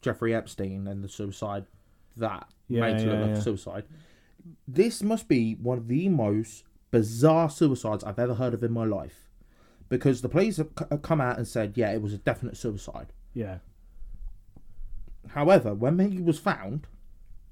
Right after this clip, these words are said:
Speaker 1: he was sitting in a burned out B M W, decapitated,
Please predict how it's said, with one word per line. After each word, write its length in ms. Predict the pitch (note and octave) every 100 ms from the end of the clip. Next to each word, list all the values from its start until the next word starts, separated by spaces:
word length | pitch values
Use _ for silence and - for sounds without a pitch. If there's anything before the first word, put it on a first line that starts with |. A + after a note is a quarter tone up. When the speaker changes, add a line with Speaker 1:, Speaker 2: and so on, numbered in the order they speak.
| - -
Speaker 1:
he 160 | C3+ C#3
was 160 | C#3+
sitting 560 | C3+ - A3 - B2+ A#3 - - - - -
in 120 | C#3
a 100 | B2+
burned 460 | - E3+ G3 G#3 -
out 320 | D3 A2+ C#3 -
B 140 | - D#3
M 120 | D#3+
W, 540 | D3 A2 G#2+ G#2+ C#3+ - - - - - - - - -
decapitated, 1040 | C#3+ - A3+ - E3 C#3 A#2+ A2+ E3